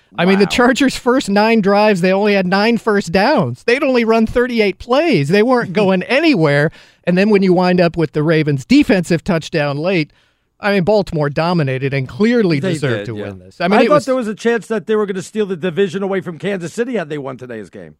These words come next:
Speaker 1: Yeah, 'cause Kansas City has to go to Seattle for tomorrow
Speaker 2: Yes.
Speaker 1: night's game, and that's not an
Speaker 2: Yeah.
Speaker 1: easy place to play, and they need Kansas City to drop one. On, forget all of that. The only good thing was that they actually saw Justin Tucker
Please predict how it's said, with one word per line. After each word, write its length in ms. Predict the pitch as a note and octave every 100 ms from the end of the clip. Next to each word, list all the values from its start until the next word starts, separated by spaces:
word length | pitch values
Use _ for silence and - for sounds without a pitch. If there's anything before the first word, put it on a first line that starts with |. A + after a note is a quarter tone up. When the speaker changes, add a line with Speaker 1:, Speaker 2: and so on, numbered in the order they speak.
| _
Speaker 1:
Yeah, 220 | G#3 D4+ F#3
'cause 180 | G#3
Kansas 380 | - G#3+ G#3 F3+
City 220 | - G#3
has 200 | F#3 F3 -
to 60 |
go 140 | D#3+ D#3+
to 60 |
Seattle 480 | C#3+ E3+ D3 D3 A#3+
for 160 | - D#3+
tomorrow 300 | D#3+ D#3 D#3
Speaker 2:
Yes. 60 |
Speaker 1:
night's 240 | D#3 D3 -
game, 340 | D#3 G3 D4+
and 40 | D3
that's 200 | C3+ C#3
not 180 | D3
an 80 | D3+
Speaker 2:
Yeah. 120 | D#3+ D#3+
Speaker 1:
easy 160 | D3
place 320 | - D#3+ D3
to 80 | -
play, 400 | - E3 G3+ C4
and 80 | E3
they 100 | C#3+
need 160 | D#3 D3
Kansas 340 | F3 E3 C#3+
City 240 | - E3 D#3
to 100 | C3+
drop 400 | D3+ D#3+ F#3 F3+
one. 260 | F#3 G#3
On, 640 | G3 F#3 F3 D3+ C#3+ D#3+ -
forget 380 | - E3+ F#3+ F#3
all 220 | C3+ A#2+
of 100 | A2
that. 220 | A2+ A2
The 100 | D#3
only 240 | A3+ C#4
good 240 | G3 A#3 G3
thing 260 | A3+ A3+
was 200 | G#3+ F#3
that 160 | F3+ E3
they 100 | D#3
actually 380 | F3 - G3+ F#3
saw 240 | - E3+
Justin 420 | D#3+ F3 - F3+
Tucker 380 | D#3+ E3+ - D#3